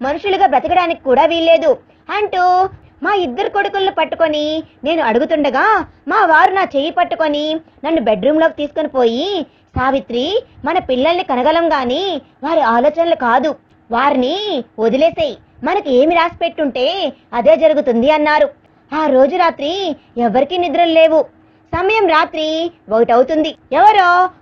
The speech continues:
మా పెరట్లో మాట్లాడుతున్నట్లుగా ఉందని కిటికీ తెరిచి చూసా. మా ఇద్దరు కొడుకులు మాట్లాడుకుంటున్నారు. "అన్నయ్య, నాన్న చనిపోతారంటావా? ఇంకో రెండు రోజుల సమయం ఉంది మనకి,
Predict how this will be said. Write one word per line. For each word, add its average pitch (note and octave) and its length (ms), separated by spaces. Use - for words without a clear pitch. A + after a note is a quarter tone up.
మా E4+ 140
పెరట్లో D4 440
మాట్లాడుతున్నట్లుగా C#4+ 880
ఉందని B3+ 420
కిటికీ C#4 320
తెరిచి B3 360
చూసా. D#4+ 220
మా D4+ 100
ఇద్దరు D4 360
కొడుకులు D4 340
మాట్లాడుకుంటున్నారు. D#4+ 840
"అన్నయ్య, C4+ 360
నాన్న C4+ 300
చనిపోతారంటావా? C4+ 1000
ఇంకో D#4 240
రెండు D4 260
రోజుల D4+ 240
సమయం D4+ 360
ఉంది D#4 160
మనకి, D4+ 320